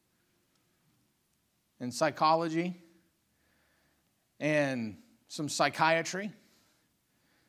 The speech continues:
and some of these little nuances you heard from Zig Ziglar or something stupid like that. <laughs> You know what you do?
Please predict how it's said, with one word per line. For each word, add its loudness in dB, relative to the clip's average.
and -2
some 0
of 2
these 2
little 2
nuances 2
you 0
heard 2
from -2
Zig 0
Ziglar 0
or -4
something -4
stupid -2
like 2
that. 0
<laughs> 4
You 2
know 0
what 4
you -2
do? 4